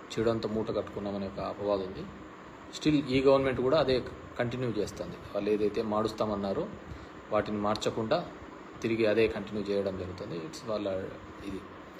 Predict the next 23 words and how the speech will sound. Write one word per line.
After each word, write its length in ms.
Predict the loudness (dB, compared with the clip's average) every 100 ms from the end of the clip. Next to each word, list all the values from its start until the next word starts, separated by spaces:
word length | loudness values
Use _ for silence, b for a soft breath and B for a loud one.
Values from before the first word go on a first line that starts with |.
| B B -12 -4
ఇసుక 240 | -4 4
అనేది 360 | 4 6 4 4
ఉచితం 360 | 2 -2 -2 0
అన్నారు, 300 | 0 2 2
అది 160 | 2
ఏ 20 |
విధంగా 300 | 2 0 -2
దొరుకుతుందో 460 | -2 -6 -6 -8 -6
మనందరికీ 380 | -6 -6 -6 -6
తెలిసింది. 360 | -10 -10 -12 -12 -14 B B -16 -6
But 200 | 2 4 4
maybe 200 | 4 0 -4 -14 -16 -14 -14 -12 -10 -2
ప్రజల 640 | 2 4 8 8 8 6 -2 -14 -16 -16 -16 -16 -14 -14 -14 0 2
చేత 160 | 6
ఎన్నుకోబడి 640 | 4 4 2 2 4 4
ఉంటే 260 | 2 0 -4 -2
we 60 | -2 0
have 160 | 0 0
to 80 | -2
give 120 | -2 -2
time 160 | -4 -2
for 140 | -6
them. 200 | -6